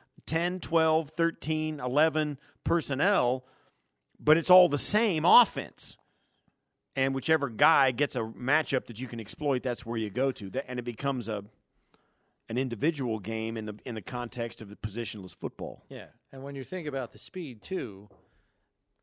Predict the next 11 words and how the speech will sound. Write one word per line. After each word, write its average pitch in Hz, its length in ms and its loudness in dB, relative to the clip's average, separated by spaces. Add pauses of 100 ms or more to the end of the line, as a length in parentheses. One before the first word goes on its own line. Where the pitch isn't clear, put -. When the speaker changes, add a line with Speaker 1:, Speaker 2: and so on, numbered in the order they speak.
Speaker 2:
just 202 220 -4
envision 143 480 -2
this 147 200 -8
for 117 180 -12
a 101 60 -12
second. 98 340 -12 (720)
They 117 100 -12
line 165 280 -4
up 156 160 -2
Tyreek 135 640 -6 (1080)
for 123 560 -6